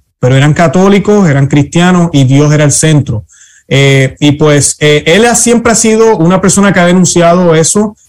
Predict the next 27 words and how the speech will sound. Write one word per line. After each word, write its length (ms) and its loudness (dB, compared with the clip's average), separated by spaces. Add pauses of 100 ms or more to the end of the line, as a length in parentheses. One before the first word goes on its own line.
(280)
y 160 0
en 120 0
la 100 0
iglesia 360 0
se 120 -2
ha 60 2
dado 260 0
cuenta, 720 0
eh, 500 0
desde 260 0
hace 200 0
mucho 340 0
tiempo 420 0
ya. 340 0 (260)
A 100 0
mí 100 2
me 80 2
sorprendió 460 0
que 60 -2
él 60 2
hablara 360 2
de 80 0
ese, 320 -2
de, 380 0
de 100 -2
este 220 -2
tema 520 0